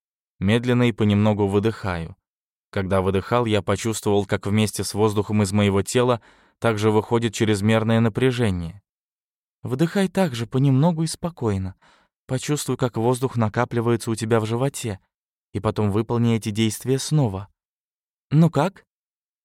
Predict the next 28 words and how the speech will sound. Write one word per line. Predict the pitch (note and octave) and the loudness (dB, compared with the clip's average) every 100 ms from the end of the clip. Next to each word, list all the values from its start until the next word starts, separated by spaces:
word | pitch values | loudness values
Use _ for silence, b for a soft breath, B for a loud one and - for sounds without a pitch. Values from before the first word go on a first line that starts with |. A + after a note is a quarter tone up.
| _ _ | _ _
Кажется, | A2 G2+ G2+ - G#2+ G#2 G#2 | 0 0 -4 -2 -2 -2 -2
я | G#2 G#2 | 0 0
успокоился. | - B2+ - B2+ G2 - - - _ _ _ _ _ | -2 -6 0 0 0 -4 -14 -18 _ _ _ _ _
«Я | E3 F#3+ | 0 2
рада. | C#3 G#2+ G2+ G#2+ _ _ b b b | 2 -2 -4 -8 _ _ b b b
Не | G3+ | 0
принижай | G#3 A3 A3 G#3+ F3+ | 2 4 4 4 0
себя | - G2+ G#2 | 0 -2 -2
так, | - F2+ - A2+ | -4 -12 -10 -2
не | D3 | 0
каждый | A3 G3+ B2+ | 2 0 2
может | A2 G#2 G2+ | 2 2 -2
стать | - A2 | -2 0
писателем. | C#3 - A2+ - F2+ F2 - _ _ _ | -2 -2 -4 -4 -6 -8 -12 _ _ _
Я | C#3+ F#3 | 0 2
думаю, | G3+ F#3+ | 4 2
что | F3+ F#3+ | 2 2
это | F#3 F#3 | 4 4
очень | - G3 | 4 2
круто», | F#3 G#3+ F3+ G2+ G2 _ _ _ | 4 2 0 -4 -12 _ _ _
сказала | - G#2 G2 F#2+ F#2 | -4 -2 0 0 2
она | F#2+ B2 A#2 | 2 2 0
и | |
наклонилась | G2+ G2+ G2+ G#2 G2 | 0 2 2 2 0
ко | G#2 | 0
мне | G2+ G2+ | 2 2
ещё | G#2+ A2+ - B2+ | 0 -4 -2 0
больше. | F#2+ F#2 E2+ - | 0 -4 -6 -16